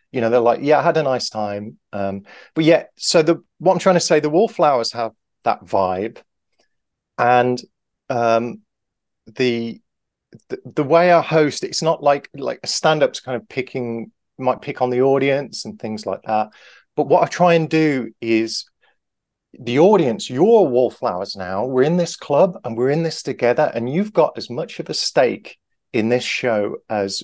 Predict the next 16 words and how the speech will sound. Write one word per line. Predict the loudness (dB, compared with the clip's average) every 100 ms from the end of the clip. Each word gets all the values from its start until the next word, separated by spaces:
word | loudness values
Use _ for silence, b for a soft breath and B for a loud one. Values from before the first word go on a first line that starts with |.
| -14
we | -8 -4 -4
have, | -6 -8 -10 -8
and | -8
we're | -2
working | 2 2 -2 -10 -12 b b b -16
together, | -6 -2 -2
and | -2
it's | -2
okay | 0 2 4 0
to | -2
be | -8
silly. | -8 -4 -2 -2 -4
We're | -2 -2
gonna | -2
be | -2
silly, | -4 -2 0 0 -2